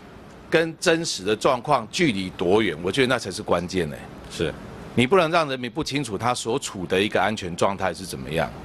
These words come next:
Speaker 1: 那如果大家都不清楚的时候，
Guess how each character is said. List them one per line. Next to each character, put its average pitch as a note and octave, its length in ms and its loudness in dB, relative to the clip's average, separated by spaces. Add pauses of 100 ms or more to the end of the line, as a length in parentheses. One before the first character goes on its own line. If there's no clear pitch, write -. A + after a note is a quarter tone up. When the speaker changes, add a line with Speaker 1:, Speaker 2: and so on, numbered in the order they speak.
(680)
Speaker 1:
那 D#3+ 200 4
如 E3 160 -4
果 C#3+ 300 2 (220)
大 E3+ 100 4
家 E3+ 80 4
都 E3 100 -4
不 D#3 140 -8
清 D#3 180 -6
楚 A2 140 -8
的 F#2 140 0
时 F#2+ 180 -2
候， G2+ 240 2